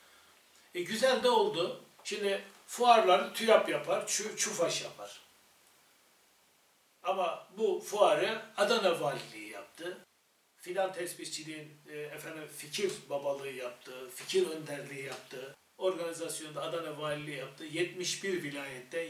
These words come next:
yirmi devletten, efendim, e, fuara katılım oldu. Çok güzel, zevkli, eğlenceli. Yani çok böyle dolu dolu geçen, çok katılımı yüksek olan fuarlar kitap fuarlarıdır.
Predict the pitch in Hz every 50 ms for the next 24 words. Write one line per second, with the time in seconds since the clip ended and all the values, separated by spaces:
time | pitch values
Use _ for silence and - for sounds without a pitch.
0 | 135 120 151 160 160 - 175 180 175 151 147 147 139 139 135 131 - - - 151
1 | 156 165 180 - - - _ _ - - - _ _ - 151 147 147 151 147 147
2 | 160 160 165 - - - - - - 151 147 151 151 147 151 151 151 - - 151
3 | 151 151 151 151 151 151 147 151 160 160 - 139 147 156 147 143 135 127 120 -
4 | 151 156 - - - - 214 247 226 - - 190 147 147 147 143 - - - _
5 | _ _ _ _ _ 156 147 180 196 190 190 196 - - 196 180 - - - -
6 | 170 175 175 175 180 185 185 185 175 175 180 175 160 131 - 143 - - - -
7 | - - - - 160 165 170 - 156 151 - 190 196 190 - - - - - -
8 | - - - 180 175 170 165 165 - 170 175 185 185 185 175 160 160 151 156 165
9 | 170 170 - 170 156 156 - - 175 180 170 - - 170 170 - - 160 165 165
10 | 165 170 165 160 143 143 - - - - - - - - - - 156 156 - -
11 | 180 180 151 160 151 147 147 143 - - 185 190 175 160 - 160 196 202 - -
12 | - - 247 226 202 - 156 143 123 127 127 120 120 120 123 - - 220 226 226